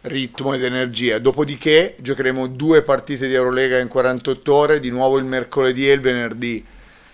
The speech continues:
prima di giocare il ventisei con Brescia. E in queste condizioni per noi è, è difficile, quindi la prima cosa, ripeto, che devo fare è, è sostenerli,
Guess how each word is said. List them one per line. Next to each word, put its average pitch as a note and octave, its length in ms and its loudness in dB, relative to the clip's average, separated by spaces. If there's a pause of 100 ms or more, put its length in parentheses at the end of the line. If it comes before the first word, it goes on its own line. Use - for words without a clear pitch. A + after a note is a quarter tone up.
(280)
prima C3+ 240 -6
di B2+ 100 -6
giocare B2 760 2
il A2+ 160 -6
ventisei B2 560 -4
con A#2+ 200 -6
Brescia. G#2+ 640 -6
E A2+ 600 -4
in A2+ 80 -12
queste C3+ 320 -2
condizioni C3+ 540 -4
per C#3+ 120 -2
noi B2 300 -4
è, A2+ 460 -2
è A#2 120 -8
difficile, G#2+ 640 -10
quindi A#2 260 -10
la G#2+ 120 -8
prima A2+ 260 -12
cosa, A#2+ 300 -2
ripeto, A#2 360 -6
che A2 100 -12
devo A2+ 240 -6
fare A#2+ 640 -4 (840)
è, A2+ 440 -4
è B2 60 -6
sostenerli, D3 1080 -2